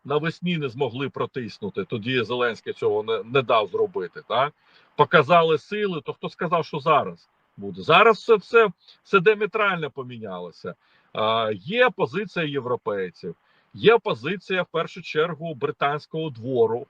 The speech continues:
Про це не будемо забувати. Тут вони, е, вони теж знають, точніше так.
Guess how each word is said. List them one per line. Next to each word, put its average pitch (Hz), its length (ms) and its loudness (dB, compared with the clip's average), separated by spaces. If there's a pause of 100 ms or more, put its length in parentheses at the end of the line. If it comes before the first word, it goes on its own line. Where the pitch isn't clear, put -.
Про 139 160 -2
це 147 200 4
не 127 100 -2
будемо 120 420 -2
забувати. 123 580 -2
Тут - 320 -8
вони, 131 380 0 (420)
е, 117 560 0 (180)
вони 110 440 0
теж 147 260 4
знають, 117 480 -2 (420)
точніше 147 380 -8
так. 104 240 -2